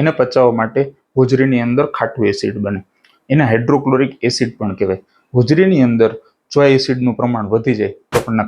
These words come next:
ખાટા ઉડકાર આવે, છાતીમાં બળતરા થાય અને પેટમાં બળતરા થાય. આને એસિડિટી કહેવાય. ઇંગ્લિશમાં એને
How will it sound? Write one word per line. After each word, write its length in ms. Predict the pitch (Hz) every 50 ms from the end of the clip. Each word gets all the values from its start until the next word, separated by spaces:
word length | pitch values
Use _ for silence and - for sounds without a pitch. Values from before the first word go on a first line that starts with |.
| - -
ખાટા 260 | 110 107 - 110 101 98
ઉડકાર 240 | 104 - - 120 120 120
આવે, 100 | 120 123 120 -
છાતીમાં 420 | - 98 - - 127 127 131 127 123
બળતરા 320 | 123 123 120 - 123 123 120
થાય 120 | 139 143 - - - _ _ - 120
અને 80 | 117 107 - -
પેટમાં 340 | 131 135 - 160 156 123 110
બળતરા 360 | 107 104 101 98 - 104 98 -
થાય. 140 | - 117 131 - - _ _ _ - 107
આને 180 | 110 117 139 165 - - 131
એસિડિટી 420 | 127 - 127 117 110 101 - 104 101
કહેવાય. 220 | - 98 98 95 - _ _ 127 127
ઇંગ્લિશમાં 420 | 131 143 139 135 139 131 123 113 113
એને 80 | 127